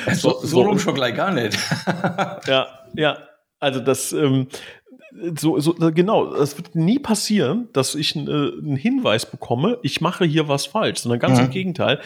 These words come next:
Speaker 2: die, äh, die Löwen da draußen wetzen, äh, wetzen die Krallen schon und sagen, „Ach ja, da wieder so eine <laughs> leicht humpelnde Hyäne, auf die wir uns jetzt stürzen können“, ne? Ähm,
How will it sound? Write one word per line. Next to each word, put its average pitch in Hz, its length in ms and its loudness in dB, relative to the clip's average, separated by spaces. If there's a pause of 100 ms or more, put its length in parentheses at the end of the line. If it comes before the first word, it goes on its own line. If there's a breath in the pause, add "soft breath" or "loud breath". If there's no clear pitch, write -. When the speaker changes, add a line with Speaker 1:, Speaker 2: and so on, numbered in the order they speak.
(280 loud breath)
Speaker 2:
die, 127 240 -2
äh, 120 540 -2
die 127 160 -6
Löwen 151 420 0
da 110 100 2
draußen 131 580 -2
wetzen, 175 600 0
äh, 147 320 2
wetzen 147 240 -4
die 131 80 -2
Krallen 156 400 0
schon 123 140 0
und 120 60 -2
sagen, 127 220 -2
„Ach 160 240 -2
ja, 104 220 2
da 117 180 0
wieder 123 200 0
so 113 80 -2
eine 107 220 -2 (200)
<laughs> 160 680 -2
leicht 143 440 2
humpelnde 151 400 2
Hyäne, 135 460 2
auf 113 120 2
die 131 160 0
wir 135 60 0
uns 120 100 -2
jetzt 127 140 0
stürzen 143 420 -2
können“, 120 380 -2
ne? 127 160 0 (500 loud breath)
Ähm, 113 380 0